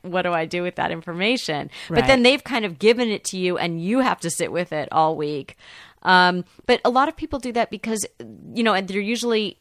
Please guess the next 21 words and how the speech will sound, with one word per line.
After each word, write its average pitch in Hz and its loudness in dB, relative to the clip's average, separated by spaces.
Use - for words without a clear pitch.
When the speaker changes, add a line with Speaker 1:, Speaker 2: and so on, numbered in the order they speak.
Speaker 1:
in 214 2
the 202 0
session 190 -2
talking 185 -4
about 175 -2
something 180 -6
that 170 -8
doesn't 170 -2
really 165 -4
matter. 156 0
And 180 2
the 175 -2
whole 185 2
Speaker 2:
Like 165 4
Speaker 1:
time 190 0
Speaker 2:
Nextdoor? 190 2
<laughs> - -20
The 185 -4
Speaker 1:
Right. 254 8
Speaker 2:
Nextdoor 196 8
app? 190 8